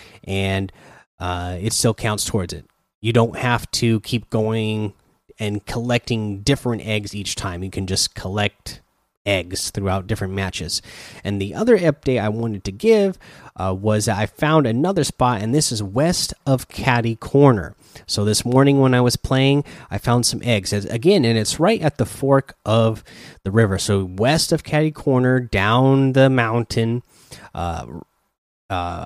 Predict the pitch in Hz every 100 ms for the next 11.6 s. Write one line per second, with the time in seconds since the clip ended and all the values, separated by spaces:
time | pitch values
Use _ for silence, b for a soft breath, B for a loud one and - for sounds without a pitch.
0 | - - 107 - 107 104 98 101 95 b
1 | b b _ _ _ _ - B B -
2 | 92 85 85 92 120 117 110 - 131 123
3 | 123 123 120 113 113 110 107 117 123 113
4 | 110 107 110 107 B _ _ _ _ 92
5 | 90 90 95 95 95 - - - - _
6 | _ _ _ _ _ 92 90 104 101 101
7 | - 120 - 127 113 101 101 - 110 107
8 | 101 - 131 127 123 - 123 - 110 92
9 | 92 90 92 - 98 92 - 143 160 185
10 | 175 160 147 - 110 135 151 143 147 143
11 | 143 143 143 143 147 -